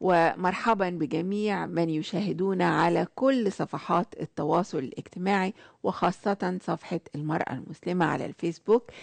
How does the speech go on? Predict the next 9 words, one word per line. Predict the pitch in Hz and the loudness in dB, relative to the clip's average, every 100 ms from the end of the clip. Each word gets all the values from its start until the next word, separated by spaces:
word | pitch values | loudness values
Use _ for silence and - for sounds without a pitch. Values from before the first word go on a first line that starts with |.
| - - | -16 -4
انتوا | 185 180 | -2 0
دلوقتي | 151 160 175 139 - 175 | -2 2 2 2 0 -4
بتشاهدونا، | 127 147 - 180 180 175 185 175 175 - - - _ - | -2 -6 -8 -10 -6 -2 0 2 0 -2 -16 -20 _ 2
آه، | 147 - | 4 4
على | 151 165 170 170 - | 2 4 4 2 0
الفيسبوك | 160 - 165 160 - 160 - - | -6 -2 -2 0 -2 -2 -4 -6
مباشر. | 156 139 - - - | -6 -4 -8 -12 -16
سلام | - - 196 233 254 240 180 | -8 0 4 4 4 2 0
ونعمة | 160 202 196 180 | -2 -2 -2 -4